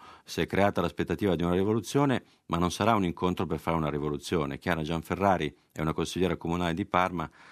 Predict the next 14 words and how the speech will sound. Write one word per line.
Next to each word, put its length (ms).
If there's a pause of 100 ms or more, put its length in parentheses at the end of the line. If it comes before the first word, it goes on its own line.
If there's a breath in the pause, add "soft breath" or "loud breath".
(120)
tra 140
le 100
più 140
impegnate 640
nell'organizzazione 840
dell'assemblea 720 (360 soft breath)
promossa 400
dal 80
sindaco 420
Pizzarotti, 720 (260 soft breath)
che 140
questa 260
mattina 300
radunerà 520